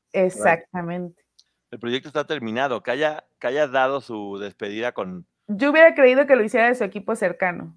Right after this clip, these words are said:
Speaker 2: Él siempre ha sido mi escritor, él siempre ha sido mi editor, se van, de hecho, conmigo. Así sí lo hubiera creído, pero no entiendo por qué con la gente de la serie.
Speaker 1: Yo lo vi como un respaldo a ella.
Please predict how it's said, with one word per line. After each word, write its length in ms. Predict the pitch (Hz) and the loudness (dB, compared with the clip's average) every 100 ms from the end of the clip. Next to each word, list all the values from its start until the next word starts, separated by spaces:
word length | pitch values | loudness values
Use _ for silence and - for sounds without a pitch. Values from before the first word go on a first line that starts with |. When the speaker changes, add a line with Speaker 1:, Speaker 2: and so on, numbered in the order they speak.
| _ | _
Speaker 2:
Él 220 | 214 220 | 0 0
siempre 320 | 220 214 196 196 | 0 -6 -2 -2
ha 40 | |
sido 280 | 196 180 175 | -2 -4 -4
mi 120 | 170 | -6
escritor, 800 | 185 - 220 240 247 247 247 254 - | -10 -8 -8 -4 2 4 4 2 -2
él 180 | 190 | -4
siempre 260 | 190 185 190 | -4 -6 -6
ha 20 | |
sido 240 | 180 170 175 | -6 -6 -4
mi 120 | 180 | -6
editor, 480 | 185 196 240 240 247 | -6 -4 0 0 0
se 140 | 247 | -2
van, 260 | 185 196 202 | 0 0 -2
de 120 | 190 | -6
hecho, 280 | 185 202 185 | -4 -4 -4
conmigo. 640 | 202 214 233 247 262 262 - | -4 -2 -2 0 0 0 0
Así 420 | 180 175 - 240 | 0 -2 -8 -4
sí 80 | 247 | -2
lo 100 | 202 | 0
hubiera 220 | 185 180 | 0 0
creído, 320 | 180 180 185 185 | 0 -4 -4 -4
pero 160 | 175 | -4
no 100 | 180 190 | -4 -6
entiendo 320 | 196 190 196 | -6 -6 -6
por 120 | 185 | -10
qué 100 | 185 | -10
con 140 | - 185 | -6 -6
la 100 | 170 | -6
gente 360 | 175 165 175 | -10 -8 -6
de 180 | 165 160 | -4 -4
la 140 | 160 165 | -4 -6
serie. 300 | 175 165 - _ _ - | -6 -10 -12 _ _ -4
Speaker 1:
Yo 180 | 135 | 0
lo 80 | 226 | 0
vi 100 | 233 | 0
como 200 | 233 220 | -2 -2
un 60 | 214 | -2
respaldo 480 | 220 - 190 190 165 | -4 2 2 4 2
a 80 | 143 | -2
ella. 300 | 139 98 | -2 -8